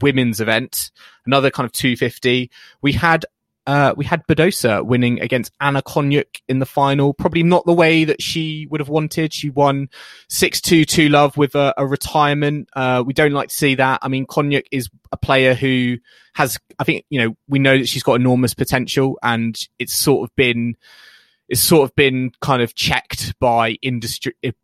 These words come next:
industries, by <laughs> injuries, um, over the, the seasons. But, um, yeah, Badosa is, is again a really informed player at the moment. I think she's won thirteen of her last fifteen matches or, or something like that. So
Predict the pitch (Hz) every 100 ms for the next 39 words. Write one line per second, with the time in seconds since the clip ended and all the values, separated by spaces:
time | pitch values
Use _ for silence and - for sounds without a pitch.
0 | - - 170 294 - 277 349 - 127 123
1 | - - - - 151 131 131 120 113 110
2 | - - 120 113 110 110 - 131 123 117
3 | 113 113 107 - 113 - 123 117 107 107
4 | 107 - 117 - 120 117 117 117 - -
5 | - 156 143 127 147 170 - 135 127 -
6 | - 127 117 113 135 120 107 - 113 113
7 | 131 127 123 - 123 117 - 117 113 110
8 | 107 - _ - 113 110 85 107 107 104
9 | - 110 - 107 117 110 - 127 117 -
10 | 120 113 110 110 113 - - _ _ 123
11 | - 123 110 110 - - 107 110 110 -
12 | 92 113 110 92 101 - - 120 113